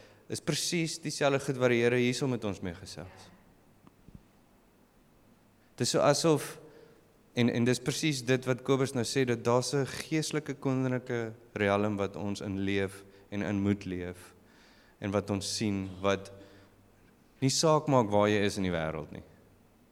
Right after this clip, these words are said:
Daar's iets waarna die Here ons roep, wat nie saak maak waar jy in die wêreld is, in Swarendam is en of jy in put sonder water is,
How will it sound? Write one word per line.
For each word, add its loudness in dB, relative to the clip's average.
Daar's 2
iets 0
waarna 4
die 0
Here 6
ons 2
roep, 2
wat 2
nie 2
saak 4
maak 2
waar 6
jy 4
in 2
die 4
wêreld 2
is, -4
in -6
Swarendam 0
is -4
en -4
of -4
jy -2
in -4
put -4
sonder 0
water 4
is, -4